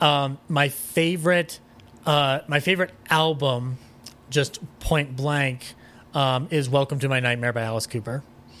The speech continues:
Um, with, uh, Born in the U S A in second place by Bruce Springsteen, and probably Hellbilly Deluxe in third place with Rob Zombie. Um, favorite soundtrack, though, is from my favorite movie of all time, Jackie Brown.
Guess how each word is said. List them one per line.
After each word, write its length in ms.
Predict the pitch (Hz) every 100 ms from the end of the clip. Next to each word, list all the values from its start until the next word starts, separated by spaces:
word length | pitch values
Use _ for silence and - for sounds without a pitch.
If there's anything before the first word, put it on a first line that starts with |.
| - - - - -
Um, 480 | 147 131 123 117 113 110 - - -
with, 380 | 156 143 131 - -
uh, 440 | 139 131 127 123 127 -
Born 200 | 160 165
in 120 | 165
the 60 | 151
U 120 | 143
S 160 | 135 -
A 80 | 127
in 120 | 123
second 260 | 123 123 120
place 320 | 123 113 -
by 120 | 120
Bruce 200 | 113 107
Springsteen, 540 | - 107 - 110 110 - - - - -
and 420 | 127 120 117 110
probably 480 | 127 120 117 117 120
Hellbilly 440 | 120 123 120 113
Deluxe 340 | 110 107 101 -
in 80 | 104
third 180 | 110
place 180 | 101 107
with 100 | 120
Rob 180 | 110 107
Zombie. 340 | 107 104 101 95 - - - - -
Um, 380 | 147 135 131 127 - - - - - - - - - - 147
favorite 360 | - 156 135
soundtrack, 840 | - - 147 202 240 - 131 110 104 -
though, 420 | 127 107 92 98 - - - - - - - - - - - - -
is 160 | 135
from 160 | - 147
my 140 | 135
favorite 280 | 127 139 127
movie 220 | 123 123
of 100 | 117
all 140 | 117 113
time, 280 | 131 113 104
Jackie 280 | 123 117
Brown. 280 | 123 101 -